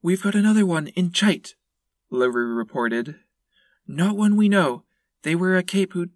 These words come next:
didn't broadcast their powers. A stranger, it seems?"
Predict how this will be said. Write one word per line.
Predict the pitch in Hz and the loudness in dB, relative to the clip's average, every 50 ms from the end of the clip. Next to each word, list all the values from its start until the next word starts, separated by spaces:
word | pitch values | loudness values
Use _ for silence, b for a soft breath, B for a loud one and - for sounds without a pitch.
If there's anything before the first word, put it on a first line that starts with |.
| _ - | _ -4
didn't | - 180 190 185 175 - | -2 0 0 0 -2 -2
broadcast | - 156 160 190 190 - - 185 175 165 - - | -2 0 2 0 0 0 -4 -4 -4 -6 -8 -10
their | - 151 | -10 -10
powers. | - - 170 165 160 151 143 127 120 - - - _ _ _ _ _ | -8 -6 -6 -4 -4 -4 -6 -10 -10 -14 -18 -20 _ _ _ _ _
A | - 135 | -12 -12
stranger, | 135 - - - - - - 160 160 185 190 190 208 214 214 | -12 -12 -12 -14 -12 -8 -6 -2 0 0 0 0 0 0 0
it | 220 214 - | -2 -4 -6
seems?" | - - 233 247 247 254 233 - - - | -6 -6 -6 -6 -6 -10 -14 -14 -16 -16